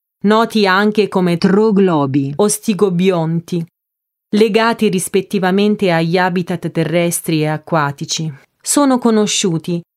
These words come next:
in una varietà di habitat sotterranei poco profondi, pieni d'aria e d'acqua, comprese le sorgenti di infiltrazione,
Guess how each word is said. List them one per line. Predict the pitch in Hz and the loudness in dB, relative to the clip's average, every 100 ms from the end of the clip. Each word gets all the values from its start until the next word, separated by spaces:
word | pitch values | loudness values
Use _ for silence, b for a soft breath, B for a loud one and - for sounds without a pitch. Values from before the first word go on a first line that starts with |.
| _ - | _ -2
in | 233 240 | 2 2
una | 233 220 | 2 2
varietà | 220 220 220 247 226 | 2 0 0 0 0
di | 196 208 | 0 2
habitat | 208 185 190 185 175 | 2 0 -2 -2 -2
sotterranei | 185 - 180 - 190 214 226 208 175 170 | -4 -2 -4 -2 0 2 2 2 0 -2
poco | - 240 233 214 | 0 0 0 -2
profondi, | 185 180 185 160 156 160 156 _ _ _ _ | -2 -4 -2 -2 -2 -4 -6 _ _ _ _
pieni | - 247 240 220 | -2 2 2 2
d'aria | 202 240 247 233 196 | 2 2 2 2 2
e | 185 | 0
d'acqua, | 175 160 160 _ 170 156 - _ _ _ | 0 -2 -4 _ -6 -6 -8 _ _ _
comprese | - 254 247 269 277 254 220 | 0 2 2 2 2 2 2
le | 185 | 0
sorgenti | 196 190 180 214 214 214 | 0 0 2 2 0 0
di | 180 | 0
infiltrazione, | 180 175 175 - 170 - - 185 156 156 151 | 0 -2 -6 -4 -6 -6 -4 -2 -2 -4 -8